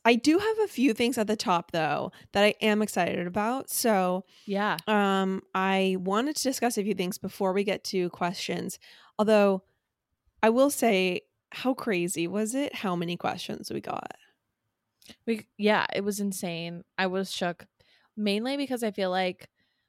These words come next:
Speaker 2: we talk about ourselves a lot. So I feel like people are p-
Speaker 1: <laughs>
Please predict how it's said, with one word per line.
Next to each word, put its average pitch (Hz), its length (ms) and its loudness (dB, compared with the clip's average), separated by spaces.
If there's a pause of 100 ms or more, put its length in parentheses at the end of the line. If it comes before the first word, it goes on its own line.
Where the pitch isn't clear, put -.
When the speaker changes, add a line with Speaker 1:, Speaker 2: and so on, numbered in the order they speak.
Speaker 2:
we 202 140 -2
talk 175 260 0
about 196 160 0
ourselves 185 400 -2 (100)
a 185 80 -2
lot. 175 640 -6 (380)
So - 140 -2
I 208 40 0
feel 196 140 0
like 196 100 -2
people - 200 -6
are 190 80 0
p- - 180 -20
Speaker 1:
<laughs> - 60 -20